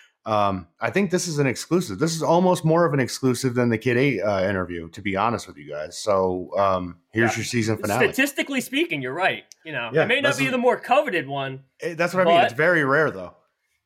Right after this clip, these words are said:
Speaker 2: Yeah, it was, you, you really do have the only exclusive interview with, uh, with Denzel so far.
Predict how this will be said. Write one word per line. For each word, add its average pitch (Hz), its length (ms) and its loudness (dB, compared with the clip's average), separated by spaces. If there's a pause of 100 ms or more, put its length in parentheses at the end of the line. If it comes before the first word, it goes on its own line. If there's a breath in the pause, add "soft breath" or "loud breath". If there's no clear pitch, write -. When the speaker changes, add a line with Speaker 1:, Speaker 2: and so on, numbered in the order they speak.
Speaker 2:
Yeah, 165 260 2
it 156 100 6
was, 160 120 2
you, 165 240 2
you 180 200 0
really 214 220 4
do 214 140 -2
have 151 200 2
the 143 140 -2
only 156 560 0 (420)
exclusive 180 600 -2
interview 165 420 2
with, 131 200 0
uh, 139 260 2
with 143 140 -8
Denzel 151 340 -2
so 117 240 -10
far. 113 280 -8